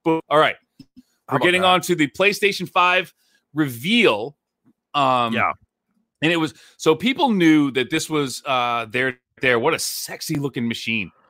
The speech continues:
Speaker 1: that is,
Speaker 2: Yeah,
Speaker 1: huh?
Speaker 2: so up, we got it up on the YouTube here again. Every Monday
Speaker 1: Yeah.
Speaker 2: night, we're, uh, streaming on, uh, YouTube, at least for the next few months. Once sports comes back, maybe we'll adjust. But every Monday night, we are streaming on youtube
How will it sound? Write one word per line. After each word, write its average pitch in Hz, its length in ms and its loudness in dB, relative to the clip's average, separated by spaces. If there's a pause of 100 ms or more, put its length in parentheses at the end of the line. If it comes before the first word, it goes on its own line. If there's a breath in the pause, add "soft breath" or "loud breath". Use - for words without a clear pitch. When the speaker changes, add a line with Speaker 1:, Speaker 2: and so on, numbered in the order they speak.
(100)
Speaker 1:
that 107 160 2
is, 98 120 0
Speaker 2:
Yeah, 151 140 6
Speaker 1:
huh? 120 60 2
Speaker 2:
so 147 140 4
up, 180 160 2
we 170 120 2
got 165 140 4
it 175 60 4
up 170 100 0
on 170 100 -6
the 151 140 -8
YouTube 147 340 -6
here 143 120 -2
again. 139 260 -2
Every 156 200 -2
Monday 117 200 2
Speaker 1:
Yeah. 113 60 -2
Speaker 2:
night, 139 200 -2
we're, 131 300 2
uh, 120 80 2
streaming 135 400 -6
on, 120 240 -2
uh, 113 200 -2
YouTube, 123 360 -8
at 127 60 -8
least 156 160 -4
for 180 80 -6
the 156 60 0
next 147 200 -6
few 143 160 -8
months. 135 300 -2
Once 151 180 -4
sports 143 340 -2
comes 123 200 -6
back, 127 240 0
maybe 120 200 -8
we'll 117 180 -2
adjust. 104 400 -4
But 120 80 -4
every 139 200 -2
Monday 135 220 -2
night, 123 240 -2
we 120 140 -6
are 110 100 -2
streaming 123 320 -6
on 110 140 -2
youtube 117 480 -8